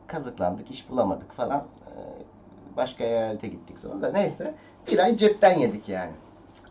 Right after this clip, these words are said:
Hani ama yine de keyif, keyfimiz yerindeydi. Yani Miami'deyiz en <laughs> açıdan amına koyayım. Hani deniz, kum, güneş,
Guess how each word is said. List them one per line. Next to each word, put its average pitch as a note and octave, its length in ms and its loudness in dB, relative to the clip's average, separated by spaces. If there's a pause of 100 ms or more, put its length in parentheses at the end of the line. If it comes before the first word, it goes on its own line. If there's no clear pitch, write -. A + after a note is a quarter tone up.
(120)
Hani C#3 160 -4 (120)
ama A3 360 -2 (720)
yine D3 140 4
de F3 100 2
keyif, E3+ 400 0
keyfimiz C#3+ 400 -2
yerindeydi. E3+ 420 4
Yani G#2+ 300 2
Miami'deyiz C3 580 4
en A2 140 2
<laughs> A2+ 200 -4
açıdan A#2+ 340 0
amına A2 280 0
koyayım. G#2 160 -2
Hani G#2+ 160 0
deniz, A2+ 380 0
kum, A2+ 320 0
güneş, B2+ 460 2